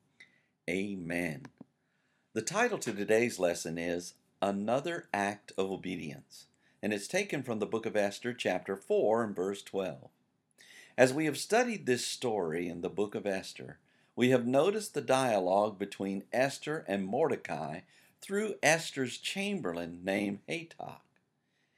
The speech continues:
He has been faithful to convey both Esther and Mordecai's messages thus far,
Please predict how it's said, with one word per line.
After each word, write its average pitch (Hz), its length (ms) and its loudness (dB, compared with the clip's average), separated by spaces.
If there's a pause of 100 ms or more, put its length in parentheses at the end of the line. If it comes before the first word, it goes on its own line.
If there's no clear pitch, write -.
(200)
He 233 120 2
has 202 100 4
been 190 220 4
faithful 196 540 2
to 95 120 -8
convey 110 440 2
both 113 440 4
Esther 147 440 2
and 151 340 -2
Mordecai's 131 640 0
messages 87 580 -2
thus 92 280 -2
far, 110 580 0